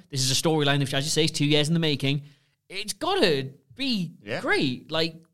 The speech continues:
Speaker 1: you know, people are looking at Omega as like, Okay, so you've had your little bit where you were just, like, finding your feet, or we've done, we've done the character that wasn't the same as New Japan and all this. You've, you've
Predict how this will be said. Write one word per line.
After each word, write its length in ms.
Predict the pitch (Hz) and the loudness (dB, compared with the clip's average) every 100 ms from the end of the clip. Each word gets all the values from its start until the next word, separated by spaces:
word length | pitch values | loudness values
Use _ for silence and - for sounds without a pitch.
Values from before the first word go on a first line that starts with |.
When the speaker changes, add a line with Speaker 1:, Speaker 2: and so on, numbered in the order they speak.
| _ | _
Speaker 1:
you 120 | 226 | -4
know, 100 | 226 | -2
people 220 | 240 247 | -2 0
are 40 | 220 | 2
looking 280 | 240 233 | 2 0
at 60 | 180 | -4
Omega 420 | 156 170 208 165 123 | -2 0 0 0 0
as 160 | 113 117 | 0 -2
like, 300 | 110 110 - | -4 -6 -6
Okay, 280 | 131 120 107 | -2 -2 -2
so 120 | 117 | -4
you've 140 | 127 | -4
had 200 | 123 127 | 0 0
your 120 | 120 | 0
little 320 | 120 120 117 110 | -2 -4 -6 -6
bit 280 | 117 113 | -6 -6
where 120 | 101 107 | -4 -6
you 120 | 107 | -4
were 80 | 107 | -6
just, 220 | 107 - | -8 -4
like, 280 | 107 104 - - _ _ _ - | -2 -4 -8 -20 _ _ _ -4
finding 280 | 123 117 113 | -2 0 0
your 120 | 113 | -2
feet, 440 | 117 120 113 123 | 0 2 2 0
or 80 | 117 | -2
we've 160 | 113 110 | -6 -4
done, 120 | 143 123 123 | -4 -4 -4
we've 140 | 123 | -2
done 140 | 151 143 | -2 -2
the 40 | |
character 480 | 143 151 139 131 131 | -4 0 0 0 -4
that 180 | 117 113 | -6 -6
wasn't 340 | 113 113 127 | -6 -6 -6
the 60 | 123 | -6
same 260 | 127 127 | -2 -2
as 60 | 120 | -2
New 120 | 120 | -4
Japan 340 | 113 113 113 113 | -4 -6 -4 -4
and 80 | |
all 120 | 113 113 | -2 -4
this. 240 | 110 - | -4 -6
You've, 140 | 104 - - _ _ | -10 -14 -20 _ _
you've 220 | 110 | -14